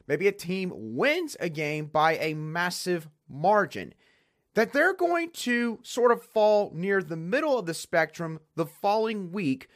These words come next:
due to the law of averages and taking in some of the highs and lows from the emotional side of things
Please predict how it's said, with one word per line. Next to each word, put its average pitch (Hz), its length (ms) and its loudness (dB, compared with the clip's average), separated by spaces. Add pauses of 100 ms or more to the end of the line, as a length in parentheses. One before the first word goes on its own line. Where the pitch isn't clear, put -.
(260)
due 226 260 2
to 202 380 -4
the 160 120 -4
law 170 280 2
of 139 140 -4
averages 202 720 0 (260)
and 185 400 -2
taking 240 340 0
in 226 120 -2
some 196 180 -8
of 175 60 -6
the 156 80 0
highs 190 540 -2
and 160 280 -4
lows 175 300 2
from 156 120 -12
the 151 100 -4
emotional 160 720 -4
side 139 360 0
of 127 140 -4
things 127 400 -6